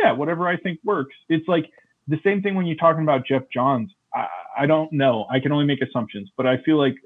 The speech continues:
a guy like that's like, "No, say the words I wrote," instead of allowing these people who ha-, are, are trying to, like, in-, inhibit these character-, or whatever, inhabit these characters, come up with words that they think work better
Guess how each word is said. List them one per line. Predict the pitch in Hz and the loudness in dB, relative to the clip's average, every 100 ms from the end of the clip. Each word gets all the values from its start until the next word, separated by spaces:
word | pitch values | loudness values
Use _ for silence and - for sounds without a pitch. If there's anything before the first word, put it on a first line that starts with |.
| - | -4
a | |
guy | 131 139 | 2 4
like | 143 131 | 4 4
that's | 139 135 131 | 6 4 4
like, | 113 - | -4 -2
"No, | 147 139 123 - | 2 2 2 2
say | 139 | 2
the | 143 | 4
words | 135 127 123 | 2 0 0
I | 123 | 0
wrote," | 110 101 - _ _ _ _ | 0 -6 -10 _ _ _ _
instead | 135 135 - - 139 139 | -2 -2 -2 0 2 4
of | |
allowing | 123 117 123 135 135 131 123 117 | 2 0 2 2 2 2 0 0
these | 123 117 - | -2 -2 -2
people | 135 123 120 | -2 -2 -4
who | 131 123 - | 0 0 2
ha-, | 131 | 0
are, | 117 117 - _ - | 0 -2 -8 _ -6
are | 120 110 | -4 -4
trying | 135 123 120 | -2 -2 -2
to, | 117 | -2
like, | 113 113 | -4 -4
in-, | 120 117 - - | -8 -10 -12 -8
inhibit | 123 107 156 185 - | -6 4 4 4 4
these | 120 - | 0 2
character-, | 123 110 - 123 | -2 0 -2 -2
or | 113 - _ _ _ _ _ _ | -2 -8 _ _ _ _ _ _
whatever, | 135 120 110 | 2 2 2
inhabit | 101 - 135 147 - | 0 4 4 4 4
these | 120 | 0
characters, | - 120 117 117 110 110 - _ _ _ - | 0 0 0 -2 -2 -4 -10 _ _ _ 0
come | 156 143 | 4 4
up | 135 | 6
with | 147 139 | 4 6
words | 147 131 | 4 4
that | - 117 | 2 2
they | 165 202 | 4 4
think | 180 107 - | 2 -2 -2
work | 120 - | -2 2
better | 127 120 | 0 0